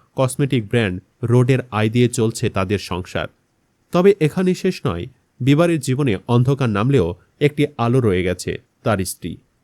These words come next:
তিনি প্রমাণ করেছেন, প্রকৃত সম্পর্ক বোঝা যায় কেবল খারাপ সময়ে। জাস্টিন বিবারের গল্প আজ বিশ্বকে নতুন করে ভাবতে শেখায়, সাফল্য যদি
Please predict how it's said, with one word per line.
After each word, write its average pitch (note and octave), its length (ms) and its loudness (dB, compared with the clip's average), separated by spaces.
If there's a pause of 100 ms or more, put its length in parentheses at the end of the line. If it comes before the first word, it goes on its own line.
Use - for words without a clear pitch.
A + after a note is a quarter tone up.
(100)
তিনি A#2 140 2
প্রমাণ A2+ 340 0
করেছেন, G#2+ 460 -2 (300)
প্রকৃত F3+ 320 2
সম্পর্ক C#3 480 -2
বোঝা A2 300 2
যায় A2 260 -2 (280)
কেবল B2 280 2
খারাপ A2 340 -4
সময়ে। E2+ 380 -6 (600)
জাস্টিন F#3 380 0
বিবারের F3 320 4
গল্প C#3+ 440 0
আজ B2+ 200 2
বিশ্বকে B2 400 0
নতুন A#2+ 280 0
করে B2+ 200 2
ভাবতে G#2+ 360 -2
শেখায়, G#2+ 420 -4 (360)
সাফল্য D#3+ 480 2
যদি C#3+ 300 -2